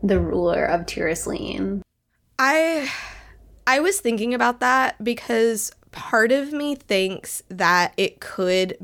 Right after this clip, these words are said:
Speaker 2: be, like, Elora and Graydon.
Speaker 1: Mm-hmm.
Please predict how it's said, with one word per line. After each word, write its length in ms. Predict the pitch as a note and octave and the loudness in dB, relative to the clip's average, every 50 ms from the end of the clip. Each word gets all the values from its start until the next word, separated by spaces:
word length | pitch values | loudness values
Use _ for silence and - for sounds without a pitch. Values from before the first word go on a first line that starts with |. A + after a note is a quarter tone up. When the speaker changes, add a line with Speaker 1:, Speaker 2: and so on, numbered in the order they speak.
| F3 | -8
Speaker 2:
be, 600 | - F3+ E3+ F3 F3 E3+ E3 D#3+ E3 D#3+ E3+ F3 _ _ _ _ _ _ _ _ _ - | -4 -2 -2 0 0 0 0 -2 -2 -4 -6 -8 _ _ _ _ _ _ _ _ _ -2
like, 300 | F#3+ F#3+ F3+ F3 - - | 0 0 0 0 -2 -2
Elora 520 | - G#3 G3+ F#3+ F#3 F3 F3+ F3+ F#3 F3+ - | 0 0 2 2 2 2 4 2 2 0 0
and 220 | F3 F3+ F#3 F3+ | -2 -4 -4 -6
Graydon. 580 | - D#3+ E3+ F3 F3+ F#3+ G3 G#3 A3+ A#3+ - - _ - - | -4 -4 -4 0 0 0 0 0 0 -4 -6 -8 _ -6 0
Speaker 1:
Mm-hmm. 340 | A3 G#3 F3 F#3 F3+ F#3 | 2 2 2 2 0 -2